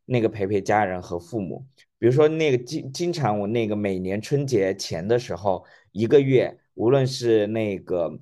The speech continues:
各路社交媒体都会炒各种段子啊，今年过节回家又要见谁了，然后又要聊什么老生常谈的话题了，然后如果被催婚催孩子了，应该怎么办呢？然后那个亲戚朋友尬聊的那个话题怎么办？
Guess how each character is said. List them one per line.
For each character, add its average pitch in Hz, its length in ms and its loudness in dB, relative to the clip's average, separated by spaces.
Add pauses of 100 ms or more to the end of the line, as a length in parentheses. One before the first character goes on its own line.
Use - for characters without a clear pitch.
(140)
各 233 160 8
路 143 160 6
社 113 220 -2
交 101 180 -2
媒 87 220 -10
体 - 260 -20
都 139 100 0
会 151 140 4
炒 - 240 -8
各 135 140 -2
种 87 180 -6
段 95 300 -2
子 - 160 -10
啊， 113 320 2
今 123 200 -10
年 110 220 -4
过 120 180 2
节 90 180 -4
回 92 220 -2
家 107 200 2
又 113 100 2
要 104 100 2
见 120 240 -4
谁 82 280 -6
了， 85 240 -6 (240)
然 98 120 4
后 113 140 2
又 127 100 4
要 117 120 8
聊 101 240 4
什 - 180 -4
么 117 80 0
老 95 180 4
生 127 220 -4
常 113 240 -8
谈 101 180 -8
的 98 120 0
话 123 240 0
题 78 240 -10
了， 78 240 -6 (240)
然 113 100 4
后 131 100 6
如 120 240 2
果 123 200 2
被 107 180 4
催 123 260 -2
婚 123 200 -2
催 127 180 0
孩 73 240 -6
子 101 120 -4
了， 104 60 -2
应 113 120 -4
该 120 120 0
怎 113 140 -8
么 123 100 -6
办 123 320 2
呢？ 76 80 -8 (360)
然 107 200 4
后 120 280 2
那 117 360 -2
个 101 160 -2
亲 147 240 -6
戚 131 120 4
朋 101 200 -4
友 95 160 0
尬 143 220 4
聊 95 140 -2
的 101 60 -4
那 104 120 -10
个 101 60 -10
话 117 200 -4
题 92 160 -10
怎 - 80 -12
么 73 140 -16
办？ 87 180 -6